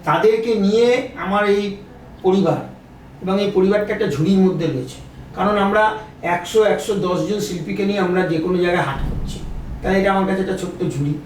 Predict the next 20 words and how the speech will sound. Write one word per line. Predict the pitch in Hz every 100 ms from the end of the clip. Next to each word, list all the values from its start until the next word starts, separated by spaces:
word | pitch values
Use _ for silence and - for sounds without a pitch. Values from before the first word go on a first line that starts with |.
| - - -
করে | 208 233
আমরা | - -
হাট | 180 170
বসাচ্ছি | 156 - 147 -
একদম | 196 220 226
মাটিতে। | 180 160 220 147
আমাদের | 143 160 214 220
কোনো | 226 220
প্যান্ডেল | 180 175 185 202
নেই, | 202 202 - - -
আমাদের | 185 214 226 220
কোনো | 214 208
জায়গায় | 208 208 202
ধরুন | 202 208 196
যে | 185
কোনো, | 190 202 196 196 - -
উম, | 175 180 180 170 170 156
জেলাতে | 196 202 196 196
গেলে | 196 185
যদি | 196